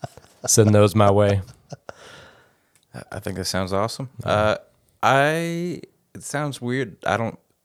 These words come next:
Speaker 1: look like I am, but I've been really into kind of the fitness world recently. Stumbled across a, uh, YouTube video of this guy that was like, "Check out my morning routine," which you see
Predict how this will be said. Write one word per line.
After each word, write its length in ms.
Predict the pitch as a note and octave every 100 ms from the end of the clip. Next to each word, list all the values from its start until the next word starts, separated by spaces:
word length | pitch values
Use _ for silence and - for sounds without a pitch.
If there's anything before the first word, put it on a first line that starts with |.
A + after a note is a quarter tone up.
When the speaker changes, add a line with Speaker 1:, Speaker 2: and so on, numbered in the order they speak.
| -
Speaker 1:
look 240 | A2 A#2 F2+
like 260 | D#2 D2+
I 140 | B1+ D2
am, 280 | D2+ E2+
but 140 | F2 D#2+
I've 80 | B2+
been 160 | D3+
really 320 | A2 A#2+ A2+ F#2+
into 220 | G#2 -
kind 240 | - F2
of 80 | C#2
the 80 | D#2
fitness 560 | - A2+ A2 B2+ -
world 380 | C3 C#3+ D3 C#3
recently. 600 | B2 C#3 D3 C3 D#3+ D#3+ _ _ _ _ _ - _ _
Stumbled 400 | - B2+ C#3 B2+
across 640 | - A#2+ A2 A2 - -
a, 320 | - F2+ F#2 F2
uh, 160 | E2
YouTube 440 | E2+ A2 B2 A2 F2+
video 580 | F2 E2+ E2 D2+ G#2 - _ _ _ _ _ _ _ _ _ - _ -
of 160 | - F#2
this 200 | F#2+ -
guy 340 | - F#2 F#2
that 140 | F2+ -
was 140 | F2
like, 180 | C2+ -
"Check 220 | - A2+
out 100 | D3
my 100 | C#3
morning 360 | D3 C#3 D3 C#3+
routine," 480 | C#3+ C#3 C#3 A2+ -
which 180 | A2 -
you 80 |
see 240 | - -